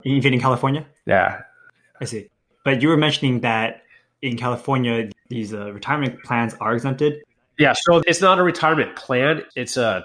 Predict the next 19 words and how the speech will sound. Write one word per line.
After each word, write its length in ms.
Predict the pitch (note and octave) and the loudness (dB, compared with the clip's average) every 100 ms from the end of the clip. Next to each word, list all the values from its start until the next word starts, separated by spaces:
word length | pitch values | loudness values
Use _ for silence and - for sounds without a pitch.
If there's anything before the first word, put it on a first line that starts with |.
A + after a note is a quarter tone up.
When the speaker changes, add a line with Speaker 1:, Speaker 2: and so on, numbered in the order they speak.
| - | -10
Speaker 2:
trust 560 | - - D3+ - - - | -10 -2 0 0 -4 -6
that 160 | A2 | -6
you 120 | A#2 A2 | -6 -8
create. 440 | - A#2+ B2 G#2 | -6 -2 -2 -2
It's 140 | A#2 A2+ | -4 -2
just 180 | C#3 | -4
called 280 | - C3+ C3 | 0 4 4
a 40 | G#2+ | 2
private 400 | - A#2 A#2 A#2+ | 0 2 2 0
retirement 800 | G#2 - G#2+ A2 G#2+ F#2+ F2 - | -4 -2 2 2 0 -6 -10 -16
plan. 500 | - A#2 G#2+ F#2+ F2+ | -8 -4 -4 -6 -4
That's 180 | G2 - | -4 -2
how 120 | G#2 | -4
they 120 | F#2+ | -4
named 320 | F#2 F#2+ G2+ | -6 -6 -4
it 100 | F#2+ | -4
in 80 | F2+ | -6
the 80 | E2 | -8
seventies. 720 | - F#2 F2+ D#2+ - - - | -4 -4 -6 -18 -16 -16 -16